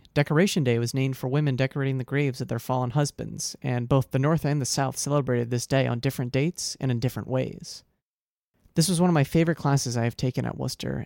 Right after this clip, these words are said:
and even after having spent the entire day staring at a screen, I was still thinking about what we had talked about in class. I realized later in the evening that I had heard about Decoration Day before.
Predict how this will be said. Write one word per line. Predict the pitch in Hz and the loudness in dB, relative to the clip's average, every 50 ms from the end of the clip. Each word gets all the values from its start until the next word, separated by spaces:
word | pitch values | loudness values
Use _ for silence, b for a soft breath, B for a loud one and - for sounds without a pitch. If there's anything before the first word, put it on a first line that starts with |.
| - | -4
and | 143 139 127 123 120 120 | -2 0 0 0 0 -2
even | - 151 160 160 165 | 0 0 2 2 4
after | 160 151 143 - 139 | 4 2 2 2 0
having | 135 143 131 135 127 | 0 0 0 0 -2
spent | - - - 135 135 - | -4 -2 -2 -2 -2 -2
the | 139 127 | -2 -4
entire | 120 113 - - 131 135 131 | -4 -4 -2 0 0 2 2
day | 123 127 123 123 | 2 2 2 2
staring | 127 - - - 127 123 127 127 | 0 0 -2 -2 -2 0 0 0
at | 123 120 | -2 -2
a | |
screen, | 120 - - - 123 127 131 127 131 135 - - | -4 -6 -6 -4 -2 -2 -2 -2 -4 -4 -2 -2
I | |
was | 135 123 | -2 0
still | - - 208 190 | 2 4 4 4
thinking | - - 185 165 - 139 | 4 2 0 2 2 2
about | 120 110 113 113 120 | 2 2 2 2 0
what | 127 131 127 | 0 0 0
we | 131 123 | 2 0
had | 120 - | 0 0
talked | - - 143 143 - 135 | 0 0 0 0 -2 -2
about | 139 113 110 - | -2 -2 -2 -2
in | 123 120 | -4 -6
class. | - - 131 135 - - - - - - - - _ _ _ _ _ _ _ _ _ _ _ _ _ _ _ - | -2 -2 -2 -2 -2 -6 -10 -10 -10 -12 -12 -14 _ _ _ _ _ _ _ _ _ _ _ _ _ _ _ 0
I | - | 4
realized | 143 151 175 170 156 143 127 139 | 6 8 8 8 8 6 4 4
later | 131 135 143 143 143 | 4 4 4 4 2
in | 135 127 | 2 2
the | 123 120 123 | 2 0 0
evening | 127 127 139 127 127 | -2 0 -2 -2 -2
that | 123 120 123 | 0 0 2
I | 139 | 4
had | 147 139 | 2 2
heard | - - 190 208 | 2 2 2 2
about | 202 139 113 110 | 2 2 0 -2
Decoration | - - 117 - 120 120 127 147 - - - | -2 -2 -4 -2 0 2 2 2 0 -2 -4
Day | 113 117 113 | -4 -2 -2
before. | 113 156 - - - 147 147 - - - 147 | -2 -4 -6 -6 -6 -6 -6 -6 -10 -14 -18